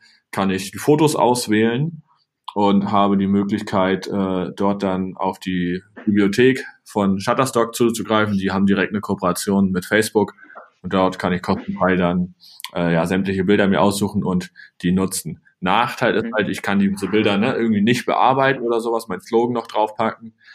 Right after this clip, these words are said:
Speaker 1: aber im Endeffekt muss ich kein eigenes Fotoshooting machen. Und gerade, äh, im Recruiting-Bereich haben wir damit sehr, sehr gute Erfahrungen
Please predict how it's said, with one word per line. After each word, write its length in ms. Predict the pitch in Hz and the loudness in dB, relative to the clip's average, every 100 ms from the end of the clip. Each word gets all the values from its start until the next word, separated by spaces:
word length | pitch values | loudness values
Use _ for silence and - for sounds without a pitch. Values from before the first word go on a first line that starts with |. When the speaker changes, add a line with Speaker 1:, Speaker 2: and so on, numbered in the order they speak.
| - - _ | -20 -20 _
Speaker 1:
aber 800 | 92 95 98 101 92 95 85 - _ - | 2 4 4 4 2 0 -2 -10 _ -14
im 260 | - 101 | -8 -2
Endeffekt 340 | 95 98 98 92 | 0 2 2 0
muss 160 | 95 | 0
ich 80 | 98 | -4
kein 200 | - 92 | -2 0
eigenes 500 | 78 87 90 85 - 98 - 98 95 95 90 90 90 92 _ _ - | 2 2 2 0 -6 -14 -6 -2 -2 0 0 2 0 -4 _ _ -12
Fotoshooting 440 | 104 - 92 90 | -6 -4 0 0
machen. 440 | 87 85 98 107 - - - - | 0 0 -2 -4 -8 -20 -20 -18
Und 580 | - 95 90 87 90 - | -4 0 0 0 -2 -4
gerade, 800 | - 92 101 110 - 98 95 92 | 0 2 4 4 2 2 2 0
äh, 60 | - | -2
im 140 | 92 | -2
Recruiting-Bereich 1000 | 90 101 - 127 131 98 92 90 101 104 | -2 -4 2 4 6 4 4 4 2 0
haben 180 | 101 98 | 0 2
wir 80 | 101 | 2
damit 320 | 98 95 92 | 2 -2 -6
sehr, 220 | 101 101 107 | 0 2 4
sehr 120 | 98 | 2
gute 260 | 107 107 | -2 -2
Erfahrungen 600 | 92 92 95 95 98 101 | -2 -2 -2 -2 -2 -2